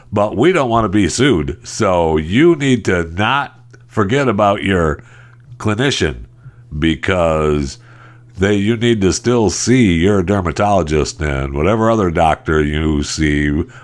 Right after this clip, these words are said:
But please subscribe, and, you know, we'll be there for you.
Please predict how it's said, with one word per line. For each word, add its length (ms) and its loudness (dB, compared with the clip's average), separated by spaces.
But 540 0
please 640 2
subscribe, 1000 0
and, 800 -2
you 180 -2
know, 120 0
we'll 220 2
be 200 2
there 320 2
for 380 0
you. 360 0